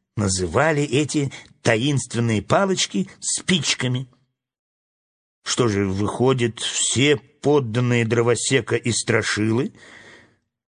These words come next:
тоже огненные боги? Да что там говорить, даже некоторые смельчаки из маранов научились добывать огонь таким же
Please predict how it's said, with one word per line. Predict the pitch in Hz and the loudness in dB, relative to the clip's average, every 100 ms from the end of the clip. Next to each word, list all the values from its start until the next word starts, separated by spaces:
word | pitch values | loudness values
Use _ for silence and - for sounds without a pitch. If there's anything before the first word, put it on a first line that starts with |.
| _ _ | _ _
тоже | - 135 127 151 156 | 0 2 2 0 0
огненные | 151 160 165 170 175 180 | 0 0 0 -2 0 0
боги? | 170 156 403 285 131 _ _ _ _ _ _ _ _ _ _ _ _ _ _ _ _ | 0 0 0 -2 -8 _ _ _ _ _ _ _ _ _ _ _ _ _ _ _ _
Да | 101 117 | -2 0
что | - 180 | 2 2
там | 180 175 | 2 2
говорить, | 170 190 156 117 | 2 2 0 2
даже | 131 135 139 - - - | 2 2 -4 -18 -8 0
некоторые | 139 151 - 147 143 120 - - | 2 2 2 2 0 -6 -16 -8
смельчаки | - 131 143 - 143 - 190 170 | -2 0 2 0 -2 0 2 2
из | 113 | 2
маранов | 131 120 113 143 240 226 - - - - | 2 4 4 4 4 0 -6 -18 -20 -6
научились | 104 120 107 135 117 95 - | 0 0 2 2 2 0 0
добывать | 104 123 131 110 123 | 0 2 4 2 0
огонь | 120 110 92 | 0 -2 0
таким | 120 123 123 | -2 0 0
же | 143 156 170 | 2 0 0